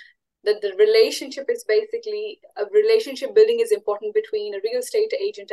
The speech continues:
and a customer. So then I, uh, realized that if virtual reality is, uh,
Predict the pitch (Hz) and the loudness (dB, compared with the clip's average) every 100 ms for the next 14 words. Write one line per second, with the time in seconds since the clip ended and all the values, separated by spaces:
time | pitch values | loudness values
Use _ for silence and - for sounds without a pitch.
0 | 208 202 196 170 - - - - _ _ | -12 -12 -10 -10 -10 -12 -14 -20 _ _
1 | _ _ _ _ - 233 233 262 277 - | _ _ _ _ 2 2 2 -2 -2 -4
2 | 240 247 254 247 - _ _ _ _ - | -4 -4 -4 -10 -14 _ _ _ _ -20
3 | - - 208 208 523 587 247 247 - 214 | -10 -2 2 6 6 6 0 -2 -4 -2
4 | 214 - _ 277 233 233 - - 233 277 | -2 -4 _ 4 6 4 -4 0 2 2
5 | 339 294 277 226 220 214 208 196 233 _ | -2 -2 0 2 2 0 -6 -8 -12 _
6 | _ _ _ - 294 302 - _ _ _ | _ _ _ -8 -6 -6 -10 _ _ _
7 | _ 440 415 - 208 - - 202 202 | _ -20 -14 -10 -10 -10 -8 -6 -4